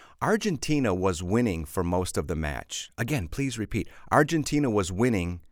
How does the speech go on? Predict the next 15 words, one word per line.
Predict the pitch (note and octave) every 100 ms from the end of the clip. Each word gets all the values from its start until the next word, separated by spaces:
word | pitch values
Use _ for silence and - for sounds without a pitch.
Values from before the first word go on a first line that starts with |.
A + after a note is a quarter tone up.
| _ -
for | - A2+ G2 F2+ -
most | G2 A2 C3+ - C3
of | G2+ F2+
the |
match. | F2 F2 F2 C2 - - - - - - - _ - _ _ _ _ _ _ _
Who | - A2
scored | G2 - G#2+ G2 F2
the | G2
goals? | G2+ C#3+ G2+ A#1+ - - - - -
Well, | F#2+ G#2+ C#3+ _ _ - -
Lionel | F2+ F#2+ G2 F#2+
Messi | F2+ F#2 - A2+
scored | F#2 - E2+ D#2
a |
goal | D2 D2+ D#2 A#2+